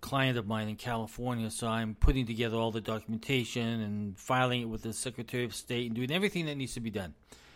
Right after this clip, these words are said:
And I'm working there, and then up pops a thing on my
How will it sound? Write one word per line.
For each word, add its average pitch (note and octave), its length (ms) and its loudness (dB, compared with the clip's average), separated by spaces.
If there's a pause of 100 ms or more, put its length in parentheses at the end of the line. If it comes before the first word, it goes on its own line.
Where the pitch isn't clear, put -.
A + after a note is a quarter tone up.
(760)
And F3 140 6
I'm F#3 140 10
working G#3+ 360 6
there, D#3+ 180 6
and D#3 140 0
then F#3+ 380 6
up - 220 4
pops E3+ 340 6
a D3+ 60 2
thing C#3+ 420 2
on C3+ 320 4
my A#2+ 480 4